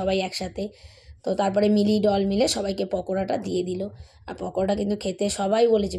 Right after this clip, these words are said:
ভীষণ ভালো হয়েছিল। তারপরে সবাই মিলে একসঙ্গে খাওয়া দাওয়া, গল্প, নাচ, গান। তারপর কি আছে বলো তো আমাদের আবার, এই বৌদি দেখো গান করছে, মাইক সিস্টেম করা হয়েছিল। কপিরাইট খায় বলে আমি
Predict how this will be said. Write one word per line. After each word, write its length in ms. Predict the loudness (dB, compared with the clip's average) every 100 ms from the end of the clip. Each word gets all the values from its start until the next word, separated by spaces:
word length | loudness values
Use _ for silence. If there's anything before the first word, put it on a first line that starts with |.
| -6
ভীষণ 260 | -2 0 0
ভালো 160 | -2 -4 -4
হয়েছিল। 320 | -6 -6 -8 -10 -14 -20 -20 -12
তারপরে 240 | -4 -2 0
সবাই 160 | 2 4
মিলে 120 | 4 2
একসঙ্গে 280 | 0 -4 -4 -4
খাওয়া 220 | -2 0 -2
দাওয়া, 200 | -2 -2 -2 -2
গল্প, 220 | -4 -4 -4 -4
নাচ, 220 | -4 -6 -4
গান। 220 | -4 -2 -4 -6 -16 -14
তারপর 200 | -4 -2 -2
কি 100 | 0 2
আছে 140 | 2 0 0
বলো 120 | 0
তো 40 | 0
আমাদের 200 | 2 2 4
আবার, 140 | 2 0 -6 _ -4
এই 60 | 2 4
বৌদি 200 | 4 4
দেখো 160 | 4 2 0
গান 140 | 0 -4 -6
করছে, 300 | -6 -8 -10 -6
মাইক 180 | -4 -4 -4
সিস্টেম 300 | -6 -4 -6 -4
করা 140 | -4 -4
হয়েছিল। 260 | -4 -4 -8 -8 -18 -20 -12 -4
কপিরাইট 380 | 0 4 2 2
খায় 160 | 2 4
বলে 140 | 4 4
আমি 140 | 4